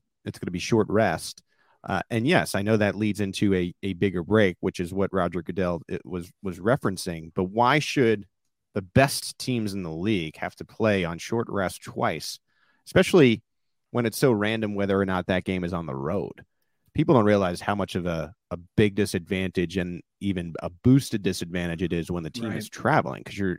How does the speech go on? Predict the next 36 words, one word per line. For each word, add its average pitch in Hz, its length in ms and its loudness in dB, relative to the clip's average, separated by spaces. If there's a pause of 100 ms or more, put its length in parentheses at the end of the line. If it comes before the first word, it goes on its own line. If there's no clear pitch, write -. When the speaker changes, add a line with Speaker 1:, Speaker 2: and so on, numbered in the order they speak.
Speaker 1:
you're 95 140 0
Speaker 2:
Right. 110 100 2
Speaker 1:
losing 90 460 2 (520)
prep - 300 0
time 156 320 -4
as 82 160 -10
well. - 340 -4
So 107 460 6 (180)
Speaker 2:
Mm-hmm. 113 320 0
Speaker 1:
I 139 80 12
was, - 380 6 (920)
again, 104 480 4
that, 90 160 -4
that, 107 180 2
this 117 160 4
was 92 120 -4
my 110 160 4
take 98 260 2
on 92 160 0
it. 85 140 -4
This 92 120 -4
was, 92 120 -4
uh, 90 200 -2
before 117 360 4
the, 90 160 2
the 90 100 -2
face 90 300 -2
palm 90 240 -6
scene, 87 320 -12
seen 92 220 -8
around 87 200 -4
the 82 120 -8
N 82 100 -6
F 82 120 -10
L 87 120 -2
world, 82 280 -4